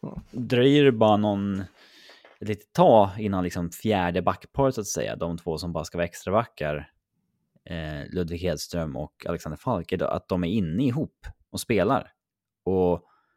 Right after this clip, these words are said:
Speaker 2: jag förstår inte riktigt varför. Varför jag,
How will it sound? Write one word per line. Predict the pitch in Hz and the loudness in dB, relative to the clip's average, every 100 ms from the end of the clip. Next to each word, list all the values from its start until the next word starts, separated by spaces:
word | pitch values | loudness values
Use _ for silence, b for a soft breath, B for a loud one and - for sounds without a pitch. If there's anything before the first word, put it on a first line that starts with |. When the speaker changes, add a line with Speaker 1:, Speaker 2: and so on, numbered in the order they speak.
| _ _ _ _ _ _ _ _ _ | _ _ _ _ _ _ _ _ _
Speaker 2:
jag | - 95 | -8 -6
förstår | - 120 | 0 0
inte | 113 | 2
riktigt | 110 98 | 0 0
varför. | 92 127 165 - 58 - - _ _ _ _ _ | 2 2 2 -4 -8 -10 -12 _ _ _ _ _
Varför | - 107 - 101 | 2 2 4 2
jag, | 98 - - - | 2 0 -4 -8